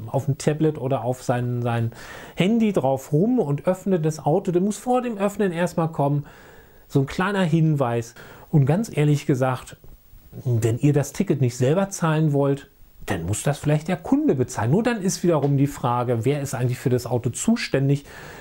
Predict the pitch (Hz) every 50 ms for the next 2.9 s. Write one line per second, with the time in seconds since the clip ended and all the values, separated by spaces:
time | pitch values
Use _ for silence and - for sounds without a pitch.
0 | - - - 147 143 143 143 143 - - 151 135 127 120 131 120 - - - 113
1 | 113 117 - - 113 110 - 113 110 110 117 113 110 - - 120 113 113 110 110
2 | - 123 143 - - - - 247 - - - 120 110 104 - 110 101 -